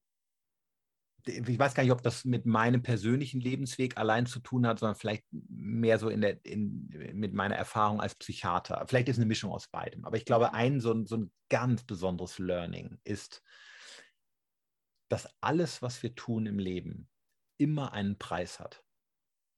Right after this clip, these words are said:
Speaker 2: Mhm.
Speaker 1: E-, egal, was es ist. Jede Ernährungsweise, die sich irgendwann auszahlt,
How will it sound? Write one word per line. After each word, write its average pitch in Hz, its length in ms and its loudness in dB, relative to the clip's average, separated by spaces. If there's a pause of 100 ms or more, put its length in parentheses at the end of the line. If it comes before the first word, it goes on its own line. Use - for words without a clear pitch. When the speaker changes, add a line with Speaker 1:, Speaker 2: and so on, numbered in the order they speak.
(100)
Speaker 2:
Mhm. 196 320 0
Speaker 1:
E-, 208 120 -4
egal, 127 360 2
was 123 140 0
es 123 160 -4
ist. - 220 -8
Jede 131 260 0
Ernährungsweise, 120 1080 2 (360)
die 120 60 0
sich 117 200 -6
irgendwann 139 460 6
auszahlt, 113 880 2